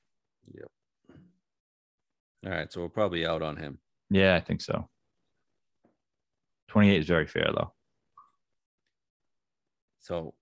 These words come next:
Speaker 1: if we like the Masters, why don't we like Jordan Spieth?
Speaker 2: I don't dislike him.
Speaker 1: Let me give you, let me give it to you here. He was five and oh,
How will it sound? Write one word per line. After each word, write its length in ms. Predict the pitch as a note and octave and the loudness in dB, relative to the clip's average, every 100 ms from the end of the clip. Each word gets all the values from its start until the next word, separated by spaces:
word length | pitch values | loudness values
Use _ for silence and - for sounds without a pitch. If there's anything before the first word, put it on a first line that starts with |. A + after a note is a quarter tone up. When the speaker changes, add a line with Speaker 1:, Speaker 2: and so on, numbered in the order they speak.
| _ _ _ _ _ - | _ _ _ _ _ -20
Speaker 1:
if 80 | E2+ | -12
we 80 | E2 | -6
like 220 | E2 F2 | -6 -6
the 80 | E2+ | -8
Masters, 440 | F2 F#2 - D#2+ | -6 -6 -8 -12
why 140 | D#2+ D#2+ | -8 -8
don't 140 | D#2+ | -6
we 80 | D#2 | -8
like 240 | E2 D#2 | -10 -10
Jordan 260 | E2+ E2 D2 | -10 -10 -10
Spieth? 380 | - F#2 F#2 - _ _ _ _ _ _ _ _ _ _ _ _ _ _ _ _ | -12 -10 -10 -12 _ _ _ _ _ _ _ _ _ _ _ _ _ _ _ _
Speaker 2:
I 80 | - | -2
don't 160 | G2 F#2 | -2 0
dislike 360 | A#2+ - E2 | -2 2 2
him. 240 | F2+ A2 - _ _ _ - | 2 -2 -4 _ _ _ -14
Speaker 1:
Let 120 | F#2+ | -10
me 80 | F#2+ | -8
give 180 | G2 | -6
you, 220 | F#2+ G2 D2+ | -6 -6 -6
let 140 | G2 | -6
me 100 | G#2 | -6
give 160 | G2+ G2 | -4 -4
it 100 | - | -4
to 100 | D#2+ | -8
you 80 | D2+ | -6
here. 260 | C#2+ C#2 _ _ _ _ - | -8 -12 _ _ _ _ -20
He 60 | |
was 100 | G#2 | -20
five 360 | - - A#2+ A#2+ | -8 0 0 2
and 100 | B2 | 2
oh, 280 | A2+ E2 | 2 0